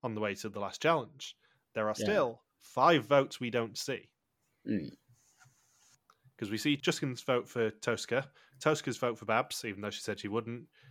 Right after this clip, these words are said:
Speaker 1: Your Own getting eliminated by Case, Case being eliminated by Babs. Then we get told Rhiannon and Rosario lost theirs, and we later see that it was thanks to, uh, Fonz that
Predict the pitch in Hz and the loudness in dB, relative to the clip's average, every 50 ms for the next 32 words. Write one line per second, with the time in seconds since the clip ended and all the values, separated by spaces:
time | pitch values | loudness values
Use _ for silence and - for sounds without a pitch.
0 | - _ _ - 190 123 127 156 165 151 123 127 113 120 117 110 110 107 107 107 | -20 _ _ -10 -4 2 4 4 4 4 4 0 0 0 -2 -2 -2 -2 -2 -4
1 | 107 104 107 - 113 107 - - 117 113 117 131 - - - - _ _ _ _ | -6 -6 -6 -4 -6 -4 -2 0 0 0 0 0 -4 -8 -10 -12 _ _ _ _
2 | _ _ - - 151 170 160 - - 117 107 110 107 107 107 107 110 104 110 - | _ _ 0 4 4 4 4 2 -2 -4 -4 -2 -4 -4 -4 -6 -8 -6 -4 0
3 | 110 104 92 120 110 110 107 - - - - - _ _ _ _ _ _ _ _ | 0 0 2 2 2 2 0 -2 -6 -12 -12 -16 _ _ _ _ _ _ _ _
4 | _ _ _ _ _ _ _ - - 151 185 185 170 170 180 - - - 147 160 | _ _ _ _ _ _ _ 0 2 4 4 4 4 4 4 2 2 2 2 2
5 | 160 156 160 151 - 123 123 123 123 123 120 120 120 117 110 98 113 110 110 113 | 4 2 0 -2 -2 -2 0 0 0 2 0 0 -2 -2 -2 0 0 2 2 2
6 | 110 107 107 101 101 107 110 - - - - 107 101 98 92 92 98 - - - | 2 0 0 0 0 0 -2 -2 -4 -6 -4 -2 -2 -2 -4 -8 -10 -12 -12 -14
7 | - - - _ _ _ _ _ _ _ - 104 104 98 98 110 104 98 95 - | -14 -16 -18 _ _ _ _ _ _ _ -14 -12 -12 -8 -6 -6 -6 -6 -8 -12
8 | _ _ _ - 110 110 110 107 - 117 107 - - 107 101 101 95 104 104 98 | _ _ _ -6 -2 -2 -2 -2 -2 -6 -6 -4 -2 -2 -2 -2 -4 -4 -6 -6
9 | 101 98 101 107 98 98 95 - - - - _ _ - 101 98 - - - - | -6 -8 -10 -8 -8 -8 -8 -8 -10 -12 -12 _ _ -6 -6 -6 -6 -10 -10 -8
10 | - 107 95 95 98 95 98 95 98 - - 123 117 104 92 92 90 - - - | -6 -4 -4 -4 -4 -4 -4 -4 -4 -4 -2 -2 -2 -2 -4 -10 -12 -12 -14 -12
11 | - - 98 95 | -10 -8 -8 -8